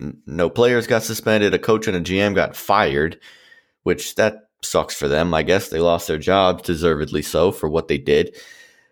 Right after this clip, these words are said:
But they can go get another job now and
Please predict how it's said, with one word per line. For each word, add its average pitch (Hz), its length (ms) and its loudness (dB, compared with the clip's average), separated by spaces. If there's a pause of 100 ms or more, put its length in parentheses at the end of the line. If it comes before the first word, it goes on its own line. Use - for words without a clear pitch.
(220)
But - 320 -2 (1120)
they 95 100 0
can 92 220 -6
go 98 200 2
get 95 140 0
another 104 280 0
job 92 320 2
now 95 500 0 (160)
and 87 300 -2